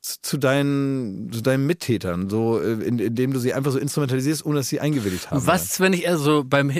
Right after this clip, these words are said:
Speaker 2: beim, äh, beim, sitzt der da schon? Nee, ich sitz wahrscheinlich
Speaker 1: Man steht
Speaker 2: neben
Speaker 1: doch
Speaker 2: Hohecker.
Speaker 1: da,
Speaker 2: Nee,
Speaker 1: oder?
Speaker 2: neben Hohecker sitz ich.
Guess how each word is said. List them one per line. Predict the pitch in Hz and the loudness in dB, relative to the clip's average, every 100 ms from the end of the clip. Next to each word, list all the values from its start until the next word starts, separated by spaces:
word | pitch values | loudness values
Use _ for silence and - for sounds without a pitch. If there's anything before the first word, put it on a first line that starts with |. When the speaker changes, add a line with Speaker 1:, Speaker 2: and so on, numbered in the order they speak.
| 139 | 0
Speaker 2:
beim, | 143 135 127 110 | 0 2 0 -2
äh, | 117 107 107 | 0 0 0
beim, | 117 117 | 0 2
sitzt | 123 196 - | 0 -2 0
der | 190 | 4
da | 196 | 4
schon? | 190 233 208 | 2 2 2
Nee, | 151 135 | 2 0
ich | 143 - | -2 -2
sitz | 156 | 0
wahrscheinlich | 147 127 135 139 | 0 2 2 4
Speaker 1:
Man | |
steht | 143 | 4
Speaker 2:
neben | 135 | 6
Speaker 1:
doch | 165 | 6
Speaker 2:
Hohecker. | 190 202 226 | 4 4 2
Speaker 1:
da, | |
Speaker 2:
Nee, | 170 156 | 2 2
Speaker 1:
oder? | 143 | 2
Speaker 2:
neben | 147 | 2
Hohecker | 143 165 123 107 | 2 0 0 -2
sitz | 107 - | -2 -4
ich. | 151 | -8